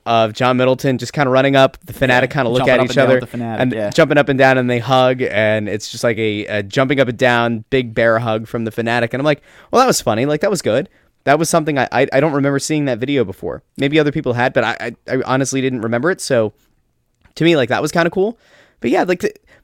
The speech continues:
Speaker 1: there, it, it just, those kind of documentaries, all right? They, you know, I, I know that it's gonna be critical, whatever, but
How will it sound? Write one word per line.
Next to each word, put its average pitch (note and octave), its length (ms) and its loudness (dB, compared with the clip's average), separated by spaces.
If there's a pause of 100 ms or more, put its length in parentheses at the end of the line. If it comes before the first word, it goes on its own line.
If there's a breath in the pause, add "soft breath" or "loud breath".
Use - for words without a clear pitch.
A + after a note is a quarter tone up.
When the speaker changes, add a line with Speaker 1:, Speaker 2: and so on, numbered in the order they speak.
(100)
Speaker 1:
there, B3 220 0
it, - 160 -12 (100)
it A3+ 80 -6
just, - 260 -6 (540 soft breath)
those D4 180 2
kind G4+ 160 -4
of E4+ 60 -4
documentaries, E3 680 0
all D#3+ 100 2
right? G3+ 180 0
They, E3 220 -6 (200)
you F#3 120 -8
know, F3+ 100 0
I, E3+ 240 0 (160)
I D#3 100 -2
know E3 220 2
that F3+ 200 0
it's D#3 140 -4
gonna E3 140 -2
be C#3+ 80 -2
critical, C3+ 420 0
whatever, A2 280 0
but - 260 -2